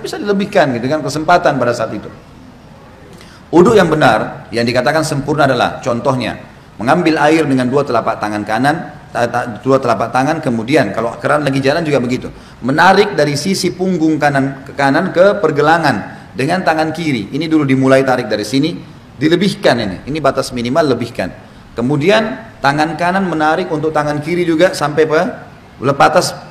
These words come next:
lebih dari batas minimal, sampai ke sini kurang lebih. Kemudian baru mempertemukan antara punggung dalam dua-duanya dan menyelat-nyelatkan di antara dua jari. Karena ini sunnah, Nabi sallallahu alaihi wasallam menyuruh menyelat-nyelatkan. Jadi ini,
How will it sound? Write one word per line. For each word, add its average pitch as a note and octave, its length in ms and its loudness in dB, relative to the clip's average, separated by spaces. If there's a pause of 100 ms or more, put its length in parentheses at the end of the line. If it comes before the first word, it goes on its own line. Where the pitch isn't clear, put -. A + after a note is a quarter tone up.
lebih D3+ 320 2
dari D#3 160 4
batas C#3+ 320 2
minimal, C3+ 560 -2
sampai C3 240 -4
ke C3+ 80 -2
sini B2+ 240 -4
kurang G2+ 240 -4
lebih. C3 240 -4 (360)
Kemudian E3 320 -2
baru F3 160 4
mempertemukan D#3+ 640 -2
antara C#3+ 320 -2
punggung C#3 400 0
dalam A#2+ 400 2
dua-duanya A2+ 880 0
dan E3 240 0
menyelat-nyelatkan D#3+ 1120 0
di C#3 80 0
antara C#3 320 0
dua B2 240 2
jari. A2+ 320 0 (880)
Karena A2 160 -4
ini D3 160 -2
sunnah, D#3+ 320 0
Nabi A2+ 240 -4
sallallahu A#2+ 160 -4
alaihi A#2+ 80 -6
wasallam C#3+ 160 0
menyuruh C3+ 240 0
menyelat-nyelatkan. A#2+ 640 -2
Jadi C3 320 -2
ini, E3 160 -2